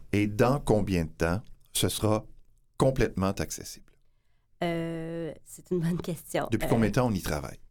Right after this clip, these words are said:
Speaker 2: euh, le projet, euh, du laboratoire vivant au centre commercial a commencé en deux mille onze. Euh, des projets qui ont, euh, démarré à ce moment-là. Donc, ça fait maintenant trois ans.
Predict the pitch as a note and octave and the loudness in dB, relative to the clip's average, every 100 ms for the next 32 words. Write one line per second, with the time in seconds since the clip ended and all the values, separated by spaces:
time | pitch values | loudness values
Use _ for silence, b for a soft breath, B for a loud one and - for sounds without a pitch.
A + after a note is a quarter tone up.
0 | - F3+ F3 F3+ - - F3 F3+ - G#3 | -6 -2 0 0 -4 -6 -4 -2 -2 -2
1 | G3+ A#3+ B3+ C4 - E3 D#3+ E3+ E3 F3 | -2 -2 -2 -4 -4 -6 -6 -8 -8 -6
2 | E3+ F3 F#3+ F3+ F3 G3 F#3+ - F#3 F#3 | -6 -6 -8 -6 -4 -4 -4 -6 -8 -4
3 | F3 E3 D#3+ - G3 G#3 G3 E3 D3+ D3+ | -4 -4 -8 -8 -6 -4 -6 -6 -6 -8
4 | - F3+ - E3 D#3+ D#3+ D#3+ F3 D#3 D3 | -10 -10 -8 -10 -10 -8 -4 -2 -2 -6
5 | D3+ D4 E4 - _ _ _ _ - E3 | -8 -12 -14 -16 _ _ _ _ -14 -10
6 | D#3+ D#3 D3+ D#3 D#3+ - F3 F3 E3+ F3+ | -8 -8 -10 -6 -8 -4 -4 -4 -4 -6
7 | - F3 D#3+ D3+ D3 D3+ D3+ D#3 E3+ D#3 | -4 -6 -4 -6 -8 -8 -6 -2 -2 -2
8 | E3 D#3+ - D#3+ D#3 D3+ D3+ D#3+ C4+ - | -6 -8 -6 -6 -4 -6 -8 -8 -10 -14
9 | - _ _ - E3 E3 - D3 - E3 | -20 _ _ -2 -2 -2 -4 -6 0 0
10 | D3+ D#3+ D#3 - - D#3 D#3 D3+ D#3 F#3 | 0 -4 -8 -10 -6 -4 -4 -6 -6 -4
11 | F4+ | -6